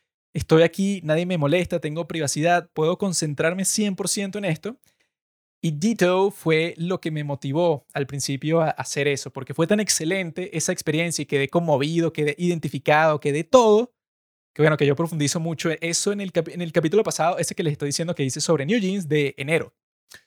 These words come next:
Pero en resumen, esa experiencia fue, bueno, que yo quedé totalmente mind blown, se me explotó la cabeza viendo la calidad que tenía ese video y pienso que es el mejor video musical de todos los tiempos.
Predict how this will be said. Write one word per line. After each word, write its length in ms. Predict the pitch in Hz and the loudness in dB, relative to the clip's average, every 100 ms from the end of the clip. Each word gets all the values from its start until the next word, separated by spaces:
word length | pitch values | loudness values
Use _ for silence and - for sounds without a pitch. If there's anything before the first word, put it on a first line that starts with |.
| _ _ _ _ _ | _ _ _ _ _
Pero 440 | 165 180 185 - - | 2 4 2 0 -6
en 220 | 180 175 | -6 -2
resumen, 600 | 185 - 262 269 269 262 | -2 0 -2 -2 -4 -6
esa 200 | 170 - | -4 -2
experiencia 540 | - - 156 156 156 185 | -2 -2 0 -2 -4 -6
fue, 160 | 185 | -4
bueno, 220 | 165 147 | -2 -4
que 80 | 135 | -4
yo 120 | 131 | -6
quedé 240 | 127 151 151 | 0 2 2
totalmente 840 | 156 151 151 151 151 - 165 - | 0 -2 -2 -4 -4 -2 -2 -4
mind 460 | - 156 170 190 170 | -4 0 0 0 0
blown, 500 | 170 175 170 185 202 | 2 2 0 -2 -4
se 140 | - | -2
me 80 | 151 | -4
explotó 480 | 139 - 156 151 160 | -4 -8 -4 -4 -2
la 80 | 175 | -2
cabeza 380 | 170 156 151 185 | 0 0 0 -2
viendo 200 | 175 196 | -2 -2
la 140 | 196 | 0
calidad 360 | 165 156 156 196 | 2 2 2 0
que 120 | 254 | -2
tenía 180 | 240 220 | -4 -2
ese 180 | - | 0
video 300 | 240 170 185 | 2 4 4
y 60 | 214 | 2
pienso 240 | 190 156 | 0 -4
que 80 | 175 | -2
es 40 | 190 | -2
el 80 | |
mejor 280 | 156 139 147 | -2 -2 -2
video 260 | 147 165 165 | 0 2 2
musical 320 | 165 - 139 | -2 -2 0
de 80 | 147 | 2
todos 140 | 143 | 2
los 100 | 127 | 2
tiempos. 560 | - 143 139 185 - | 0 -2 -2 -8 -10